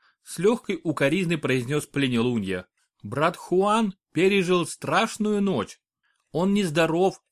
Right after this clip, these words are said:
и нуждается во враче и отдыхе. Давайте отбросим формальности, выслушаем его первым и отпустим». «Дух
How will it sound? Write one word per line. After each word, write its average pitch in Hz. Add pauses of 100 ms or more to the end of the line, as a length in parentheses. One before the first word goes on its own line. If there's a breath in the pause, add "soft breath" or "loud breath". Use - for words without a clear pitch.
и 147
нуждается 156
во 131
враче 147
и 175
отдыхе. 120 (460)
Давайте 196
отбросим 160
формальности, 135 (120)
выслушаем 185
его 175
первым 175
и 151
отпустим». 180 (720)
«Дух 113